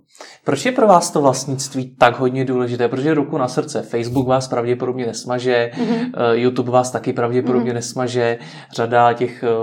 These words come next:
Speaker 1: významnějších blogovacích
Speaker 2: Mhm.
Speaker 1: platform vás taky pravděpodobně
Speaker 2: Mhm.
Speaker 1: nesmaže
Speaker 2: Mhm.
Speaker 1: a velká část tvůrců na internetu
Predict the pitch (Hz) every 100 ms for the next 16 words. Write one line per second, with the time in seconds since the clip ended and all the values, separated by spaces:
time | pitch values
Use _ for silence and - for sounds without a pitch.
0 | 113 110 117 120 123 120 120 117 127 120
1 | 120 117 117 123 107 233 - 123 120 120
2 | 117 107 120 117 117 120 120 117 120 123
3 | 127 120 123 117 - 254 214 220 - 110
4 | 117 117 117 120 120 - 117 117 - -
5 | - - 120 123 123 135 123 113 120 120
6 | 117 120 - 127 123